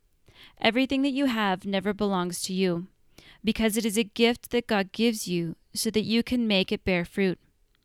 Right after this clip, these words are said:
Never be discouraged, my son. God never takes anything away. And if he takes away, it is because he wants to give you so much more. Thanks to Mary and David, we are even more in love with eternal life,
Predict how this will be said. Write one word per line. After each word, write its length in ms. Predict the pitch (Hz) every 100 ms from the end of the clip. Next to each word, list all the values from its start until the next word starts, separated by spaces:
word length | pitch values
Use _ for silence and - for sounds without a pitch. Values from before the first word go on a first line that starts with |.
| _ _ _ _ -
Never 260 | 208 208 233
be 140 | 220
discouraged, 600 | 220 202 - 196 180 -
my 140 | 190
son. 440 | 180 - 180 175 180 _ _ _ - _ _
God 220 | - 214 233
never 280 | 233 226
takes 360 | 247 220 214 -
anything 420 | 214 214 202 202 190
away. 400 | 185 190 170 180 _ _ _ _ - - -
And 140 | 214
if 80 | 208
he 80 | 214
takes 320 | - 214 -
away, 460 | 208 240 226 190 - - -
it 140 | - 214
is 120 | 190
because 460 | - - 240 240
he 100 | -
wants 380 | 254 226 208 -
to 80 | -
give 240 | 190 208
you 140 | 175 196
so 240 | - 190
much 260 | 180 180 -
more. 360 | 185 170 170 - _ _ _ _ _ _ _ - - - -
Thanks 240 | 254 254
to 160 | - 277
Mary 280 | 226 220 220
and 140 | 220
David, 480 | 208 190 180 185 - _ _ -
we 160 | 214 214
are 120 | 208
even 340 | - 233 247 233
more 320 | 220 202 190
in 240 | - 196
love 220 | 190 180
with 160 | 185 190
eternal 420 | 196 - 190 196
life, 380 | 185 175 175 _